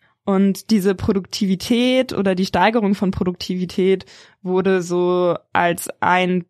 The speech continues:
total wichtiger Punkt für den Erreichen, für das Erreichen des Sozialismus gesehen. Und in diesem Zeichen standen auch so freiwillige Arbeitseinsätze, die haben eine riesige Rolle gespielt.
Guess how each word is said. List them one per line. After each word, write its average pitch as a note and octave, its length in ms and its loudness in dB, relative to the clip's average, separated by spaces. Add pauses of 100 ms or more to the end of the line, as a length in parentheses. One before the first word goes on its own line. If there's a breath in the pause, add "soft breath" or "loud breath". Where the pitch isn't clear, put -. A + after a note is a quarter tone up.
(120)
total F3+ 400 0
wichtiger E3 360 -2
Punkt E3 320 -2
für - 120 -4
den F3 140 0
Erreichen, F#3 560 -2
für - 160 -2
das E3+ 160 -2
Erreichen F#3 320 -2
des F3+ 100 -2
Sozialismus F3 680 -4
gesehen. G3 580 -2 (880 soft breath)
Und G3 160 0
in G#3+ 100 2
diesem G3 240 2
Zeichen G3 440 0
standen F#3 420 -2
auch F3 440 0
so F#3 200 -2
freiwillige F#3 680 0
Arbeitseinsätze, D#3+ 1120 -2
die F#3+ 120 0
haben F3 100 0
eine E3+ 140 0
riesige E3 320 -2
Rolle E3 260 0
gespielt. F3 680 -4